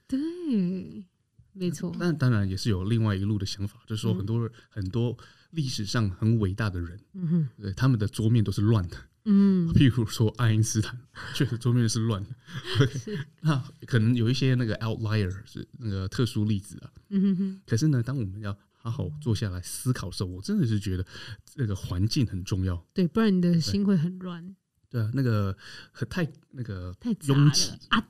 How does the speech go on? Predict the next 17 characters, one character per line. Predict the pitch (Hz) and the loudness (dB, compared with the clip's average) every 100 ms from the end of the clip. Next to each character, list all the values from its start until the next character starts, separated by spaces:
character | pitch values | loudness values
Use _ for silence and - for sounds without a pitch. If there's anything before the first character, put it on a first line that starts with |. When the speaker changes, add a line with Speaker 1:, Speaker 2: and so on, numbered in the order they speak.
| _ | _
Speaker 1:
杂。 | - 180 - - | -12 -10 -10 -8
Speaker 2:
啊 | 123 | -8
杂 | - 98 | -6 -8
不 | - | -6
行 | 117 - - | -6 -6 -10
啊， | 107 | -6
Speaker 1:
对。 | |
Speaker 2:
所 | 135 | -4
以 | |
要 | 120 117 107 - _ | -2 -2 -6 -14 _
declutter。 | 98 - - 120 - 135 - - _ - | -16 -8 -4 -4 -4 -8 -12 -20 _ -8
Speaker 1:
嗯。 | 190 185 190 196 | 0 2 4 4
Speaker 2:
Declutter | 175 165 156 117 123 - - - | 4 2 0 -4 -4 -4 -6 -8
and | 101 | -12
clean | - - 110 110 | -12 -8 -2 2
your | 107 101 | 2 2
workspace. | 98 101 - - 101 95 - | -2 -6 -6 -6 -4 -6 -8